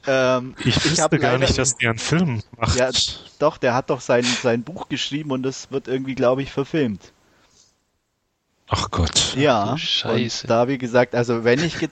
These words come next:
Speaker 1: die Zeit gehabt hätte, ich hab's mir kurz überlegt, aber nachdem ich sowieso keine Zeit hatte, aber ich fand's halt so klasse irgendwie, <laughs> dass ausgerechnet ich da für, für so einen Film eine Anfrage bekomme. Also echt göttlich.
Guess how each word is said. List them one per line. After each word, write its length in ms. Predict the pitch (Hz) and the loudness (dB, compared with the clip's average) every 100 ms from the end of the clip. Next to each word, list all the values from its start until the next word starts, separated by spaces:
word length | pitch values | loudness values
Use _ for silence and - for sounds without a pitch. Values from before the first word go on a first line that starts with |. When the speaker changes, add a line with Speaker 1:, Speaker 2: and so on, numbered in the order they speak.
| _ 143 | _ -10
Speaker 1:
die 100 | 123 | -2
Zeit 380 | 131 120 139 | 2 2 2
gehabt 460 | 143 117 143 - - | 0 2 0 0 0
hätte, 520 | 143 - 127 139 123 113 - 110 | 0 2 2 2 0 -6 -10 -10
ich 140 | 123 - | -4 -2
hab's 220 | - - | -2 0
mir 100 | 160 | -2
kurz 320 | - 156 160 | 2 0 0
überlegt, 480 | 139 131 135 165 202 | 0 2 4 2 4
aber 200 | 120 131 | 4 4
nachdem 360 | 127 127 131 139 | 4 0 -2 -4
ich 100 | 127 | -6
sowieso 420 | 127 120 117 143 | -6 -4 -2 -2
keine 340 | - 127 131 | 0 0 0
Zeit 340 | - 123 131 - | 2 4 4 4
hatte, 320 | 120 127 117 - - - - | 2 2 -2 -4 -18 -18 -4
aber 200 | 110 113 | 0 0
ich 120 | - | 0
fand's 240 | 110 107 | -2 0
halt 180 | 110 104 | -2 -4
so 180 | - 127 - | -6 -8 -8
klasse 520 | - 104 131 - 117 | -4 2 2 2 -2
irgendwie, 400 | 98 117 123 139 | 0 0 0 0
<laughs> 40 | - | 0
dass 160 | 156 | 0
ausgerechnet 720 | 110 117 - 120 117 156 113 113 - | 2 0 -2 -4 -4 -2 -2 0 -2
ich 160 | 139 - | -4 0
da 260 | 117 120 - - - - - | 4 4 2 -4 -12 -12 -14
für, 280 | - - 120 | -10 -2 -2
für 220 | - 123 | 0 -2
so 160 | 104 113 | 0 0
einen 120 | 120 | 0
Film 360 | - 131 131 127 | 0 4 6 6
eine 180 | 120 107 | 4 4
Anfrage 560 | 127 - 107 101 107 | 2 0 0 2 2
bekomme. 560 | 101 104 - 110 104 - - - | 2 0 0 0 0 -8 -16 -2
Also 380 | 117 104 104 101 | 2 4 2 2
echt 300 | 123 101 - | 0 0 0
göttlich. 560 | 101 - 95 95 - | 0 0 -4 -4 -8